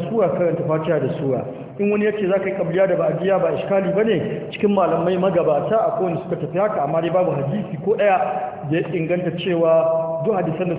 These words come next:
suka zo na qabliya da ba'diya, babu wanda ya zo da cewa wanda ya bar sura zai yi qabliya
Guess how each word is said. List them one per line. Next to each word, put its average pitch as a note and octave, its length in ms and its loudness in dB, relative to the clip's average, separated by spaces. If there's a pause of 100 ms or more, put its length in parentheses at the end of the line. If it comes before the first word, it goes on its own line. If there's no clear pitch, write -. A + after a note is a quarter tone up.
suka E3+ 80 0
zo E3 100 0
na F3 80 -2
qabliya F3 380 0
da E3 80 2
ba'diya, E3+ 480 2
babu E3+ 200 0
wanda E3 180 0
ya D#3 140 0
zo E3 80 0
da D#3 100 0 (100)
cewa D#3+ 200 2
wanda D#3 180 0
ya D#3 100 0
bar D#3 140 -2 (100)
sura E3 220 0
zai D#3 100 -2
yi D3+ 60 -2
qabliya D#3 440 0